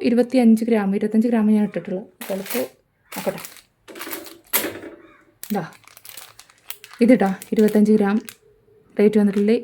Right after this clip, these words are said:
ഇരുപത് രൂപ ട്ടോ. ഇരുപത് രൂപ ഹാങ്ങിങ് ആയിട്ട് കൊടുക്കുന്നതാണ് ട്ടോ. നമുക്ക് ബീഡ്സ് എല്ലാം ഹാങ്ങിങ് ആണ്.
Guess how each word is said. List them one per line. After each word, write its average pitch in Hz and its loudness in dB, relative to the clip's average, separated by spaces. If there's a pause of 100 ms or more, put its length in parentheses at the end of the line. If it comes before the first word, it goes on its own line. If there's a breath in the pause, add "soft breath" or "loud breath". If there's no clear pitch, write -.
ഇരുപത് 214 6
രൂപ 180 -2
ട്ടോ. 180 -4 (360)
ഇരുപത് 202 2
രൂപ 196 2 (100)
ഹാങ്ങിങ് 202 4
ആയിട്ട് 208 2
കൊടുക്കുന്നതാണ് 196 2
ട്ടോ. 196 2
നമുക്ക് 190 2
ബീഡ്സ് 202 2
എല്ലാം 208 4
ഹാങ്ങിങ് 196 -2
ആണ്. 190 -4